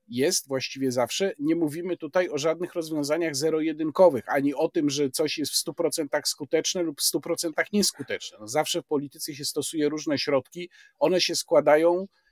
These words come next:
e, na pewien wynik będący mieszaniną,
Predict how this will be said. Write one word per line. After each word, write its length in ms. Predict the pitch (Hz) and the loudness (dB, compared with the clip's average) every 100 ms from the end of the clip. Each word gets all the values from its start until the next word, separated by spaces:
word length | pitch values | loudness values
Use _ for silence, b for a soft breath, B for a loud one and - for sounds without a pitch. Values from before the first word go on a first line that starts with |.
| _ | _
e, 300 | 120 139 135 | 0 4 6
na 140 | 143 147 | 6 6
pewien 480 | 165 156 170 165 139 | 4 4 2 0 -6
wynik 400 | 117 151 165 175 | -2 0 0 -2
będący 680 | 156 165 165 160 - 165 165 - _ _ _ | -2 -2 0 0 0 0 -2 -8 _ _ _
mieszaniną, 840 | 131 151 175 175 202 190 131 104 | 0 4 6 8 8 8 6 2